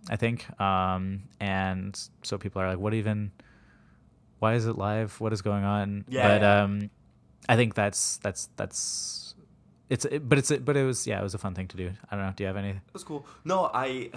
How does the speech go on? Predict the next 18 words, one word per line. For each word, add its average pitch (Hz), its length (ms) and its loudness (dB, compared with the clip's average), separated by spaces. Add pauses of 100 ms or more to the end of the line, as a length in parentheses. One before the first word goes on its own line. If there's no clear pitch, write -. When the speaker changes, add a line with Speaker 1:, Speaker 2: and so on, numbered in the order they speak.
(120)
Speaker 2:
<laughs> - 480 -12
I 127 60 2
remember, 127 400 0
like, 113 160 0
after 117 280 0
we 117 140 -4
did 120 240 -6
the 110 100 -8
first - 460 -4 (160)
kind 110 200 -4
of 101 80 -14
fourteen, 110 540 -6
after 107 180 -10
we 110 60 -6
did 101 60 -12
the - 80 -10
first 107 200 -6
semester, 104 500 -8